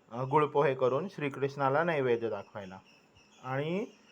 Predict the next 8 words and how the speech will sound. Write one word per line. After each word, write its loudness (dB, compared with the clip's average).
नवान्न 4
पौर्णिमा 2
म्हणजे 0
नवीन 0
जे 0
तांदूळ 4
येतात 4
त्याची 2